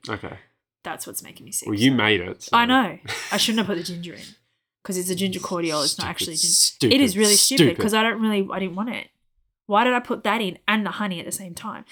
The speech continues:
Speaker 2: Sorry, I forgot we were recording for a second.
Speaker 1: Yeah. Do you remember what you were saying?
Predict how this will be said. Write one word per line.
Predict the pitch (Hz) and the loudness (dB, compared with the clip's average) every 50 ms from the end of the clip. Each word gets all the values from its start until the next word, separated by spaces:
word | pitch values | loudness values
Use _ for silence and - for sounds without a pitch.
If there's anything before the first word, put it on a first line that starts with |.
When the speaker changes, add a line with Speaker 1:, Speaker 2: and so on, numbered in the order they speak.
| - - - _ _ _ | -20 -20 -20 _ _ _
Speaker 2:
Sorry, | - - 247 - 220 | -12 -12 -12 -12 -14
I | |
forgot | - - - - | -14 -14 -12 -12
we | 165 196 | -12 -12
were | - | -14
recording | - - - - 190 180 185 | -16 -18 -18 -16 -16 -16 -16
for | - - | -14 -12
a | |
second. | 214 - - - - 202 - _ - | -12 -12 -12 -14 -18 -20 -20 _ -14
Speaker 1:
Yeah. | - - - 143 117 101 107 95 - - - - - - - - - - - - - - - - - - - - - - | -12 -2 0 2 2 2 2 0 -2 -4 -8 -10 -12 -12 -10 -10 -8 -8 -8 -10 -10 -12 -12 -12 -12 -12 -12 -14 -10 -4
Do | - | -2
you | 120 110 | 2 4
remember | 117 117 113 | 4 4 4
what | 110 107 104 | 4 4 2
you | 104 | 2
were | 101 | 0
saying? | 98 - 98 98 113 147 165 | 0 -2 -4 -4 -6 -6 -8